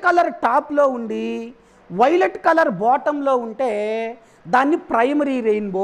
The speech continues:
అంటాం. రెడ్ కలర్ టాప్లో ఉండి వైలెట్ కలర్ బాటంలో ఉంటే దాన్ని ప్రైమరీ రెయిన్బో అంటాం. ప్రైమరీ రెయిన్బో ఎప్పుడు మనకు ఎప్పుడూ కనిపించేవన్నీ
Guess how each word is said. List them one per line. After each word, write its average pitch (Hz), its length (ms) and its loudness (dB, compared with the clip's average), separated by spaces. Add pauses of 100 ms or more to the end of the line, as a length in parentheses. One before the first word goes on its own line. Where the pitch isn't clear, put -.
అంటాం. 165 240 -10 (840)
రెడ్ 208 300 2
కలర్ 262 260 4 (100)
టాప్లో 240 380 2 (120)
ఉండి 269 240 -4 (560)
వైలెట్ 294 460 4
కలర్ 285 240 2 (120)
బాటంలో 254 500 0 (100)
ఉంటే 220 260 -4 (800)
దాన్ని 277 220 2 (120)
ప్రైమరీ 277 520 2 (140)
రెయిన్బో 208 360 0 (120)
అంటాం. 156 240 -12 (680)
ప్రైమరీ 359 460 4 (140)
రెయిన్బో 320 360 2 (200)
ఎప్పుడు 254 280 -4 (420)
మనకు 254 300 0
ఎప్పుడూ 311 260 0 (140)
కనిపించేవన్నీ 277 880 -2